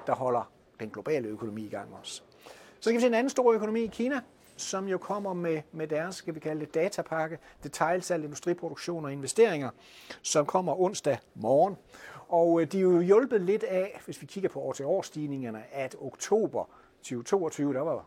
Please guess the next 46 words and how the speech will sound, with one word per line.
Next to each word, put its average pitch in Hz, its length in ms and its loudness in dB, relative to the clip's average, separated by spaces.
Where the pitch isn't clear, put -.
Kina 156 260 -6
jo 95 120 -6
stadigvæk 127 420 -2
nedlukket. 117 480 -4
Så - 120 -20
det 107 60 -14
vil 123 80 -12
sige, 127 140 -6
det 123 80 -6
var 101 60 -8
svage 156 300 4
tal, 147 220 0
vi 139 60 -2
sammenligner 139 400 -2
med, 123 140 -4
så 135 120 -12
giver 135 140 -8
det 113 60 -12
nogle 110 120 -14
pæne 135 240 -10
vækstrater. 113 480 -6
Så - 120 -12
det 165 60 2
er 175 40 6
noget, 170 140 4
der 165 60 4
kan 123 120 -6
hjælpe 147 540 4
egentlig, 107 560 -8
øh, 113 420 -8
Kina 147 360 -10
her. 127 220 -6
Men 151 260 2
kigger 233 200 -2
vi 190 60 2
på 156 140 -2
de 135 80 -6
seneste 202 540 -2
konjunkturindikatorer, 139 1160 -2
de 123 100 -8
her 135 100 -8
P - 100 -16
M 120 200 -6
I'er 254 160 0
for - 120 -10
Kina, 151 340 -10